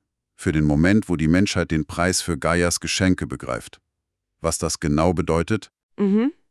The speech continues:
Speaker 2: Lässt der Text offen. Ja.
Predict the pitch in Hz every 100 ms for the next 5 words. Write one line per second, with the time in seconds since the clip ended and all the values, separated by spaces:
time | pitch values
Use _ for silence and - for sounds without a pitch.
0 | _ _ _ _ _ _ _ _ _ _
1 | _ _ _ _ _ - 254 - 220 -
2 | 185 - 151 - 143 _ _ _ _ _
3 | _ _ _ _ - 156